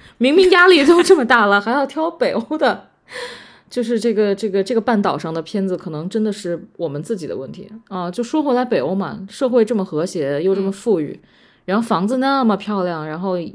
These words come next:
Speaker 1: 森林那么美丽，一切都巨完美，然后你还是想死，就很绝望。
Speaker 2: 确实是这样子的，就是我觉得至少我们还有个盼头，对吧？就是盼着能够去一个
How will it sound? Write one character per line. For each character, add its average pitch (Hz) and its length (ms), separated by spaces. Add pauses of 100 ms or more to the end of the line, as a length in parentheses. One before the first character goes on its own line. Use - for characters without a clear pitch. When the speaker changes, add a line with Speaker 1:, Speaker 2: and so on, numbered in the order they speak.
Speaker 1:
森 233 220
林 202 160
那 214 40
么 196 140
美 160 180
丽， - 520
一 196 100
切 240 160
都 190 320
巨 208 380
完 147 180
美， - 260 (380)
然 214 140
后 277 80
你 269 120
还 208 140
是 202 100
想 160 240
死， - 240 (460)
就 247 100
很 180 160
绝 147 140
望。 160 240 (360)
Speaker 2:
确 277 220
实 165 160
是 151 120
这 147 120
样 147 240
子 143 180
的， - 180 (300)
就 320 140
是 311 160
我 190 200
觉 160 120
得 214 60
至 294 140
少 254 140
我 214 140
们 131 120
还 208 100
有 220 120
个 160 100
盼 247 320
头， 165 200
对 139 100
吧？ 131 160
就 196 160
是 220 120
盼 277 360
着 165 200
能 165 200
够 190 160
去 202 220
一 170 180
个 170 320